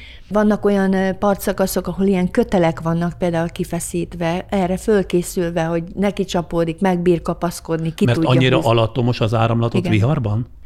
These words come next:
Speaker 1: Még nagyon vihar se kell. Egyszerűen csak valamit a szél, megmozdul a víz,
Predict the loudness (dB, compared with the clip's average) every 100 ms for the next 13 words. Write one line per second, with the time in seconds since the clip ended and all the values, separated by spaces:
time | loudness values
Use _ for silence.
0 | -18 -2 2 4 4 4 2 2 0 -2
1 | -6 -6 -8 -8 -8 -14 -16 -6 -4 -2
2 | -2 -2 -8 -4 0 0 0 -2 -6 -6
3 | -2 2 2 0 0 0 2 0 -2 -2
4 | -2 0 -2 -4